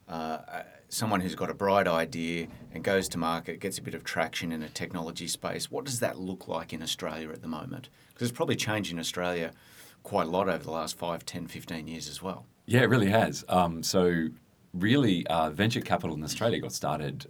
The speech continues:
Speaker 2: uh, uh, the original V Cs were the Melbourne family offices.
Speaker 1: Mm-hmm.
Speaker 2: Um, uh, those guys funded all these fantastic, uh, tech companies that, to come out of, uh,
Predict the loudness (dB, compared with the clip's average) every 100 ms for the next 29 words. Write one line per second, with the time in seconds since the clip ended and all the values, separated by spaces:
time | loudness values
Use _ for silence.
0 | -4 -2 0 -2 -4 -8 _ _ _ -4
1 | -4 -6 -18 _ -20 _ _ _ _ _
2 | -8 4 8 10 10 8 4 2 2 0
3 | 0 -2 0 0 0 -2 -2 0 -2 -6
4 | -10 -10 -10 -10 -10 -10 -12 -10 -4 0
5 | 0 -2 -4 -6 -12 -8 -6 0 0 0
6 | -2 -4 -2 -2 -2 -2 -6 -8 -18 -10
7 | -2 0 0 -4 -2 -4 -4 -8 -10 -12
8 | -12 -6 -2 -2 -2 -4 -10 -8 -6 -6
9 | -6 -6 -6 -6 -6 -8 -10 -12 -2 0
10 | 0 -2 -4 -8 -10 -8 -6